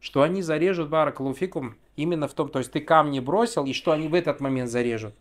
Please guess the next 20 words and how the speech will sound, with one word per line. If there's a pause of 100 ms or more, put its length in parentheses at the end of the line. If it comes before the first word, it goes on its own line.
(400)
И
поэтому
даже
если
мы
говорим
вот
так
вот,
смотрите, (360)
ну
не
обязательно
это,
знаете,
на
уровне
прямо
всей,
вот,